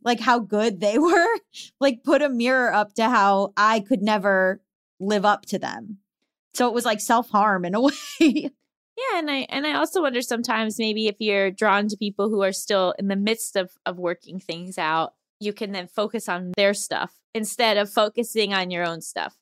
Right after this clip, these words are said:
Speaker 1: Mm-hmm. "Oh my God, I have to help this person so much. They're a broken baby bird. Nobody look at me."
Speaker 2: I would even argue to move away from that language at all, right? Of, like, this, like,
Speaker 1: Mm-hmm.
Speaker 2: sense of brokenness. I think it's more that you've been through something,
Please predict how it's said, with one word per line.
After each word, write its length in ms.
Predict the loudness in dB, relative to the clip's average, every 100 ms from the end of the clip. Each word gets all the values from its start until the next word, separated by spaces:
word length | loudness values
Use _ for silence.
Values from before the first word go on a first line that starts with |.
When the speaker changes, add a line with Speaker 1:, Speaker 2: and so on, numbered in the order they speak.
| -4
Speaker 1:
Mm-hmm. 800 | -2 -2 -4 -4 -4 -4 -4 -6 -10 _ 2
"Oh 220 | 2 4
my 160 | 0
God, 320 | 2 4 4 2
I 80 |
have 240 | 2 0 0
to 80 | 0
help 240 | 0 0
this 160 | -4 -2
person 340 | -4 -4 -8
so 300 | -4 -2 -2
much. 320 | -2 -4 -4
They're 160 | 0 0
a 40 |
broken 380 | 0 -2 -2 -2
baby 300 | -2 -4 -4
bird. 560 | -2 0 2 2 -2 -4
Nobody 480 | -2 2 2 0 0
look 200 | 0 0
at 100 | -4
me." 400 | -2 -4 -6 -12 _ _ _ -20 -2
Speaker 2:
I 180 | 2 6
would 140 | 4 4
even 200 | 4 4
argue 360 | 4 2 -2
to 80 | -2
move 240 | -2 -2
away 300 | 0 0 0
from 160 | -2 -4
that 180 | -4 -4
language 360 | -4 -4 -6 -6
at 140 | -4
all, 320 | -4 -4 -10 _ -4
right? 340 | 0 0 -2 _ _ _ _ _ _ -8
Of, 160 | -4
like, 220 | -4 -4 -6
this, 180 | -4
like, 180 | -4 -4
Speaker 1:
Mm-hmm. 120 | -4
Speaker 2:
sense 220 | -4 -4 -6
of 120 | -6
brokenness. 580 | -2 -2 -4 -10 -10 -10
I 100 | -8
think 200 | -8 -6
it's 180 | -8 -8
more 300 | -8 -8 -6
that 280 | -6 -6 -8
you've 200 | -10 -4
been 180 | -4
through 200 | -4 -10
something, 560 | -10 -14 -16 -18 -18 -20